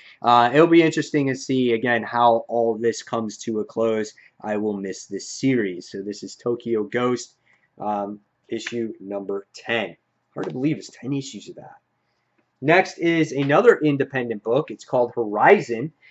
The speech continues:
This is issue number two. I read the first one digitally. Kinda liked it. Wanted to see what number two had to offer. Um, pretty interesting cover. If you look at it, it kinda looks like a skeleton up here.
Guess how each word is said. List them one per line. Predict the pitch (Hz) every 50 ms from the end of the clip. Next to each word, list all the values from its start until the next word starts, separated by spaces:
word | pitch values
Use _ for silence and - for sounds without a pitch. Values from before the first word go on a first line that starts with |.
| _ _
This | - 151 147 -
is | 156 135 151
issue | 151 - - 151
number | 143 139 135 131 135 123 120
two. | - - - - 156 175 196 196 127
I |
read | 117 120 135 139 135
the | 123 -
first | - - 151 143 143 -
one | 139 139 135 123 113 110
digitally. | 117 123 131 143 147 156 180 202 233 247 214 208
Kinda | - 160 160 151 135 127
liked | 117 120 127 147 - -
it. | 226 247 233 208 - _ _ _ _ _
Wanted | - 147 151 151 147 139
to | 139
see | 135 - - - 165 160 156 156 151
what | 139 143 151 147 151 - 165
number | 151 147 147 135 123
two | - - - - - 196 202 196 180 -
had | 147 156 160 156 156
to | 139 -
offer. | - 135 147 160 165 - 202 220 233 233 233 _ _ _ - _ _ -
Um, | 123 131 131 131 127 131
pretty | - - 185 170 160 160
interesting | 156 156 - 156 - - 160 143
cover. | 135 - 156 160 156 151 151 143
If | - 117
you | 117 120
look | 147 147 151
at | 147 139 131 127
it, | 123
it | 113 -
kinda | 135 135 127
looks | 127 123 -
like | - 117 -
a | 107
skeleton | - - - - 135 131 147 170 170 - 185 185 180 185
up | 180 180 -
here. | - 190 196 208 226 240 240